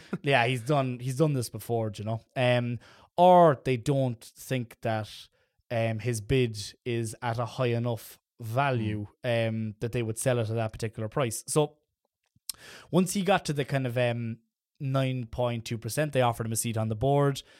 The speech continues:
Speaker 2: He then realized that if I own that percentage and I go on the board, I can't buy more
Speaker 1: Yes.
Speaker 2: of the, of the, um,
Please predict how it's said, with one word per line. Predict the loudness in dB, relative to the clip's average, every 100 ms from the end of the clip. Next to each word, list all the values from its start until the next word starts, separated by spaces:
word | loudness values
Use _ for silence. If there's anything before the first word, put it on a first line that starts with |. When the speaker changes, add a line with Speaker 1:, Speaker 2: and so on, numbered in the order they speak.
| -20 -8
Speaker 2:
He | 0
then | 0 2
realized | 2 2 0 -2 -2
that | 0 0 -4 -8
if | -2
I | 0 0
own | -2 -2 -2 -4 -6 -8
that | -4 0 -2 -4 -6
percentage | -4 -2 -2 -2 -2 -4 -4
and | -6 -4
I | -4
go | -4
on | -4
the | -4
board, | 0 4 4 2 -2
I | -8
can't | -4 -4 -4
buy | -4 -2 -2 -6 _ _ -4
more | 4 6 6 4 0
Speaker 1:
Yes. | -6 -10 -10 -6
Speaker 2:
of | -6 -2
the, | 0 2 0 -2
of | -6 -4
the, | -6 -2 -2
um, | -2 -4